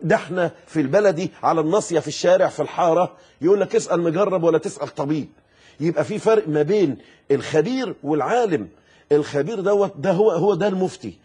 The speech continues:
إنما العالم هو ده الفقيه. العلم ده ممكن يتوفر للناس كلها،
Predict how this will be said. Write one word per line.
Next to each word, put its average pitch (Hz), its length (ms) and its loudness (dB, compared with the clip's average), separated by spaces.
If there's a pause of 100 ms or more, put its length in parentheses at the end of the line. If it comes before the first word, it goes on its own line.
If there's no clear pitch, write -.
(160)
إنما 185 340 0
العالم 143 460 -2
هو 127 80 -4
ده 135 100 -6
الفقيه. 165 520 -4
العلم 160 280 -2
ده 165 100 0
ممكن 180 260 -4
يتوفر 151 440 -2
للناس 135 340 -6
كلها، 131 380 -4